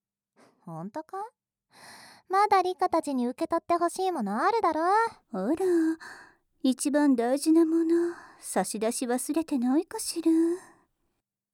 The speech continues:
Speaker 1: 思い当たる節、あるよな？
Speaker 2: 渡しちゃいけない、大事なもの。
Speaker 1: 手放しちゃいけない、大切なもの。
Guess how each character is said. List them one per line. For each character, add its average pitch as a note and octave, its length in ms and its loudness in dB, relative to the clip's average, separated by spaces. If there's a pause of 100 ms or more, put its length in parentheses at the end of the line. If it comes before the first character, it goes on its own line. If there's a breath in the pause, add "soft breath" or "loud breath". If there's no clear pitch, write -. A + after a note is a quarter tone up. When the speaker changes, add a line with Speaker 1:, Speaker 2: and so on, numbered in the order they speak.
Speaker 1:
思 A3 440 -2
い A#3+ 120 -4
当 A#3+ 120 -2
た B3 160 -2
る G#3 100 -2
節、 F#3 480 -10 (720)
あ G4+ 140 2
る G#4+ 120 -2
よ A3 100 -2
な？ G3 340 -8 (280)
Speaker 2:
渡 E3+ 440 -2
し - 220 -8
ち - 100 -6
ゃ G3+ 80 0
い - 220 -10
け A3 220 4
な A3+ 320 4
い、 - 40 -12 (500)
大 - 760 4
事 - 240 2
な B3+ 160 6
も B3+ 200 6
の。 C4 100 2
Speaker 1:
手 G3 160 2
放 G#3 380 6
し - 80 -6
ち - 160 -6
ゃ F3 40 0
い F#3+ 120 -6
け G#3 220 -4
な G#3 180 0
い、 A3 120 -2 (140)
大 - 200 6
切 - 500 -2
な C4 160 -8
も B3 120 -14
の。 A#3+ 100 -14